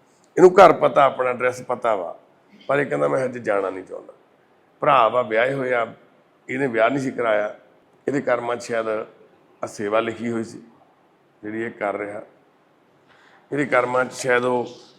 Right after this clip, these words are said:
ਕੀੜੇ, ਜਿਨ੍ਹਾਂ ਨੇ ਇਹਦਾ ਕੋਹ ਕੋਹ ਕੇ ਮਾਸ ਖਾਧਾ। ਤੇ ਸੱਚੀ, ਜਦੋਂ ਅਸੀਂ ਉੱਥੇ ਖੜ੍ਹੇ ਸੀ ਨਾ, ਕੋਲ ਦੀ ਬਜ਼ੁਰਗ ਦੋ ਤਿੰਨ ਨਿੰਗੇ ਸਿਆਣੇ ਬੰਦੇ, ਹੱਥਾਂ 'ਚ ਟਿਫਨ ਫੜੇ ਹੋਏ, ਸਵੇਰ ਦਾ ਟਾਈਮ ਸੀ, ਕੰਮ 'ਤੇ ਚੱਲੇ ਹੁੰਦੇ ਜਿਵੇਂ,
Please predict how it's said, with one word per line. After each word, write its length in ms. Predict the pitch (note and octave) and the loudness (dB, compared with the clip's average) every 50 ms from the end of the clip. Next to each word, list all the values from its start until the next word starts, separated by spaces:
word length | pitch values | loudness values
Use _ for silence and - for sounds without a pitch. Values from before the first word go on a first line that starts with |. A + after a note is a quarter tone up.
| _ _ _ _ - | _ _ _ _ 0
ਕੀੜੇ, 600 | C#3 D3+ D3 D#3 D#3 D#3 D3+ - - - - - - - - | 2 4 4 6 4 4 2 0 -4 -10 -14 -20 -20 -18 -14
ਜਿਨ੍ਹਾਂ 240 | A#2 C3 C#3+ D3 D3 | -10 -4 -2 0 0
ਨੇ 100 | D3 C#3+ | 0 -2
ਇਹਦਾ 500 | C#3+ C#3+ C#3+ C3+ C3 B2+ - - - - - _ _ _ _ _ _ _ _ _ _ _ _ _ _ _ _ _ _ _ _ | 0 2 2 4 4 2 0 -4 -10 -18 -20 _ _ _ _ _ _ _ _ _ _ _ _ _ _ _ _ _ _ _ _
ਕੋਹ 220 | C#3+ D#3+ F3 E3 | 2 4 4 4
ਕੋਹ 220 | E3+ D3+ D3 D3 - | 4 0 -2 -2 -2
ਕੇ 80 | - | -4
ਮਾਸ 420 | G2+ C#3 B2+ A#2 A#2 A#2 A#2 - - | -2 2 4 6 6 6 4 0 -4
ਖਾਧਾ। 520 | A2+ A2+ A#2 A#2+ B2+ A#2 G#2+ G#2 - - _ _ _ _ _ _ _ _ _ _ _ | -6 -6 -2 0 0 0 0 -2 -8 -16 _ _ _ _ _ _ _ _ _ _ _
ਤੇ 80 | - E3+ | -10 -10
ਸੱਚੀ, 440 | - - - G#3+ - - - F#3 F#3 | -8 -4 -6 -6 -6 0 0 2 2
ਜਦੋਂ 220 | E3 D#3+ C#3+ D3 C#3+ | 2 0 0 -2 0
ਅਸੀਂ 140 | C3+ D3+ | 2 2
ਉੱਥੇ 200 | D3 C#3+ - E3+ | 0 2 0 0
ਖੜ੍ਹੇ 280 | F3 - - C#3+ F3+ F#3 | 0 0 0 2 2 2
ਸੀ 140 | C3+ C3+ C3 | 2 2 0
ਨਾ, 180 | C#3 C#3 C3 - - - - _ _ _ _ _ _ _ | 2 0 0 0 -4 -10 -18 _ _ _ _ _ _ _
ਕੋਲ 300 | - C#3+ C#3+ C#3+ C#3 C3 | 0 4 6 6 4 4
ਦੀ 160 | D3 D3 C#3+ | 2 0 0
ਬਜ਼ੁਰਗ 380 | C3+ B2 C3 B2+ B2+ B2+ C3+ B2 | 0 -2 -2 2 2 2 2 2
ਦੋ 340 | C#3 C3+ A#2+ A#2+ B2+ B2+ | -2 -4 -4 -2 -2 -2
ਤਿੰਨ 280 | B2 - C3+ C3 C3+ B2+ | 0 2 2 2 2 0
ਨਿੰਗੇ 460 | A#2+ A#2 B2+ C3+ D3 D3 C#3 C3+ - - _ | -2 -4 -2 -2 -2 -2 -2 -4 -8 -14 _
ਸਿਆਣੇ 360 | - - B2+ B2+ C3+ C#3+ D3 | -10 -4 0 0 2 2 2
ਬੰਦੇ, 360 | C#3 A#2+ A#2 A2+ A2 A#2 B2 C3 | 2 2 0 -2 -2 -2 -4 -4
ਹੱਥਾਂ 240 | C3+ - - B2 | -4 -2 -2 -2
'ਚ 140 | A#2+ A2+ - | -2 -2 -4
ਟਿਫਨ 240 | - B2 A#2 C#3+ C#3 | -6 -4 -4 -4 -4
ਫੜੇ 240 | A2+ B2+ B2 B2+ B2 | -2 -2 -2 -2 -2
ਹੋਏ, 220 | B2+ B2+ B2+ B2 - - - _ _ _ | -2 -4 -6 -6 -8 -14 -20 _ _ _
ਸਵੇਰ 360 | - - B2 B2+ B2+ B2+ A#2+ | -12 -8 -4 -2 -2 -2 0
ਦਾ 100 | B2 C3 | 0 0
ਟਾਈਮ 320 | A2 A#2 A#2+ A#2+ A#2+ A#2+ | 2 2 0 0 0 -2
ਸੀ, 160 | G#2+ A#2 B2+ A2 | -4 -8 -10 -2
ਕੰਮ 300 | - B2+ B2 A#2+ B2+ A#2 | 0 0 0 0 -2 -4
'ਤੇ 120 | B2+ B2 | -6 -6
ਚੱਲੇ 280 | A2 A#2+ A2+ A2+ A2+ A2 | -6 -6 -6 -4 -4 -6
ਹੁੰਦੇ 180 | A2 A2 A2+ | -4 -4 -4
ਜਿਵੇਂ, 320 | A2 A2 G#2+ A2 A2 G#2 | -4 -4 -6 -6 -8 -10